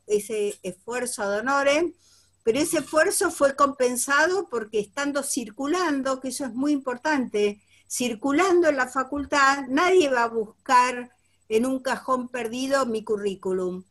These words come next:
En realidad es la circulación, el contacto. Nunca voy a olvidarme que hace muchísimos años me anoté en un seminario de posgrado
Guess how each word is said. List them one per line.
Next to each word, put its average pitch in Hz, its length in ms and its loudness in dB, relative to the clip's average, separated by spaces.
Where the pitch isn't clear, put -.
En 233 140 -10
realidad 254 420 0
es 370 60 0
la 339 120 0
circulación, 233 920 -2
el 233 160 -6
contacto. 226 840 -2
Nunca 294 280 2
voy 302 140 2
a 294 40 6
olvidarme 277 640 0
que 226 460 2
hace 330 260 0
muchísimos 262 720 -4
años 285 500 -4
me 214 120 -6
anoté 226 300 0
en 277 120 0
un 277 80 -2
seminario 247 640 0
de 247 80 2
posgrado 285 800 0